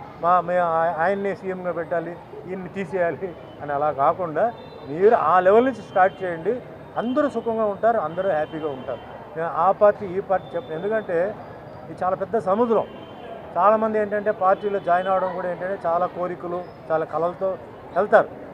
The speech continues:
కొన్ని జరుగుతాయి, కొన్ని జరగదు, జరగకపోతే వెంటనే తిడతారు నాకు చేయలేదని చెప్పి. అందుకే అలా కాకుండా కొంచెం బ్రాడ్ మైండ్‌గా ఉండి ఆఖరికి ఏంటంటే ఈ డబ్బులు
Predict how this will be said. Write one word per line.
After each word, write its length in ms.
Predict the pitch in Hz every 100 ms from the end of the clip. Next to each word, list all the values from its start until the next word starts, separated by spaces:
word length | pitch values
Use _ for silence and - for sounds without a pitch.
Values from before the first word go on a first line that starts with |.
| -
కొన్ని 160 | 180 156
జరుగుతాయి, 380 | 175 214 214 214 190
కొన్ని 160 | 160 139
జరగదు, 280 | 156 165 113 - - - - - -
జరగకపోతే 420 | 247 254 240 240 214
వెంటనే 260 | 208 208 175
తిడతారు 300 | 156 156 - - - - - 170
నాకు 140 | 185
చేయలేదని 480 | 139 208 185 165 151
చెప్పి. 200 | 139 - - - - -
అందుకే 200 | 165 220 220
అలా 160 | 180 175 156
కాకుండా 380 | 185 214 220 190 190 185 -
కొంచెం 320 | 214 226 214 - - - - - 135
బ్రాడ్ 260 | 175 196 202
మైండ్‌గా 360 | 202 185 185 170
ఉండి 220 | 165 156 160 156 - - - 156
ఆఖరికి 420 | 196 208 208 185 185
ఏంటంటే 320 | 185 185 185 185
ఈ 20 | 165
డబ్బులు 320 | 170 175 185